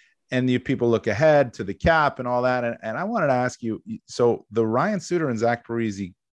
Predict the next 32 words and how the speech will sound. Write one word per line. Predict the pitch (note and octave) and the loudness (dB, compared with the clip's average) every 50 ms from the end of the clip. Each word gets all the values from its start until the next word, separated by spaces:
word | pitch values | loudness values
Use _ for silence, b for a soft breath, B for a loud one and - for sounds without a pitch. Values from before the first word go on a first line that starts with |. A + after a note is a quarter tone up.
| _ _ _ _ - | _ _ _ _ 0
buyout | G2 G#2+ A2+ G#2+ G2+ - - | 2 4 4 4 4 2 -2
contracts, | - F#2 F2+ F2 E2 - - F2+ E2+ - - | -4 -6 -6 -6 -6 -6 -8 -8 -8 -6 -6
they, | A2+ G#2+ E2+ | -6 -6 -4
they, | G2 G#2+ C3 D3 - - A2 A2 | -2 -2 -2 -2 -4 -8 -6 0
th-, | A#2 B2 A#2 A2+ | 0 0 2 2
those | A#2 B2+ C#3+ - | 2 0 2 0
cap | - C#3 C#3+ C#3 - | 0 0 0 0 -2
hits | G#2 F2+ - - | -6 -8 -6 -4
loom, | G#2+ A#2 A#2 G2+ D2 C#2+ - | -2 -2 -2 -2 -4 -8 -6
right? | F2+ G2 A#2+ D3+ E3 - _ _ _ _ _ _ _ | -4 -4 -4 -4 -6 -10 _ _ _ _ _ _ _
How | - - E3+ G#3 B3+ D4 | -8 -6 -6 -4 -4 -6
much | B3+ E3 C3 C3+ C#3 - - - - - - - - _ _ _ _ _ _ _ _ _ _ _ _ _ _ _ _ | -4 -2 0 2 2 0 -2 -6 -10 -14 -14 -16 -20 _ _ _ _ _ _ _ _ _ _ _ _ _ _ _ _
does | - C3 B2+ A#2 F#2 E2+ E2 F2+ F2+ | 0 0 2 0 0 -4 -10 -6 -2
that, | A2+ B2+ C3+ B2+ A2+ G#2+ G#2 - - _ _ _ _ | 0 0 2 2 2 0 0 -2 -6 _ _ _ _
you | A2 G#2+ | -6 -4
know, | G#2 G#2 G#2 G2+ | -2 0 0 2
they're, | G#2+ A#2 D#2+ | 0 0 0
they're | D#2+ G#2+ A2+ | 0 -4 -4
gonna | A2 A#2+ A#2 A2 | -2 -2 -2 0
go | F#2 A2 A2+ A#2 | 2 4 4 4
up | A#2 A2+ - | 4 2 -2
to | - G2 | -8 -12
six | - - - - - A#2+ - - | -10 -12 -10 -8 -8 -8 -8 -10
point | - - B2+ A#2+ A2+ A2 | -8 -4 -2 -2 -2 -4
three | - A2 A#2 A#2 G#2+ | -2 -2 -2 -2 -2
plus | - - A#2+ A2+ A2 G#2+ - - | -2 0 2 2 2 2 0 -4
next | A2+ A2+ G#2+ - - - | -6 -6 -6 -8 -10 -8
year, | A2+ A2+ A2+ G#2+ | -4 -4 -4 -4
seven | - - - G2 G2 G#2 A#2 A2 | -4 -6 -4 -2 -2 -2 -2 -4
point | - - A2+ A2 G#2+ - | -6 -4 -4 -4 -4 -4
three | - A#2 A2 | -4 -6 -6
plus | - - A2 G#2+ G#2+ - | -4 -4 -2 -2 -2 -4